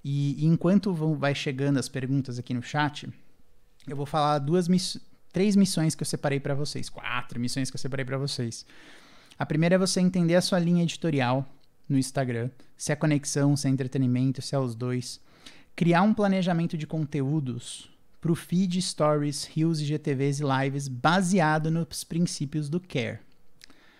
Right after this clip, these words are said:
Então, faça um bom planejamento, pega um caderninho, papel, planilha,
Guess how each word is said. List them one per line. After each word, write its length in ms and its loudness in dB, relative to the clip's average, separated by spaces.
Então, 300 -2
faça 400 0
um 60 0
bom 160 0
planejamento, 640 0
pega 220 -2
um 100 2
caderninho, 640 4
papel, 540 -2
planilha, 840 0